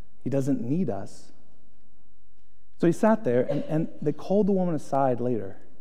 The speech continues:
And, and what I love about this is he also was hon-, honoring.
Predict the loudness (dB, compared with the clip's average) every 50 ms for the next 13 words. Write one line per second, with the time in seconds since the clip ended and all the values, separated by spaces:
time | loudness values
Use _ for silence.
0 | -6 -6 -4 -4 -4 -4 -4 -4 -4 -4 -4 -4 -4 -6 -6 -6 -6 -4 -4 -4
1 | -4 -4 0 2 2 2 4 2 4 4 4 4 6 6 8 8 8 8 6 4
2 | 2 2 -2 -2 -2 0 0 0 2 2 2 2 2 0 -2 -2 0 0 0 -2
3 | -2 -4 -4 0 4 6 6 6 6 4 4 2 0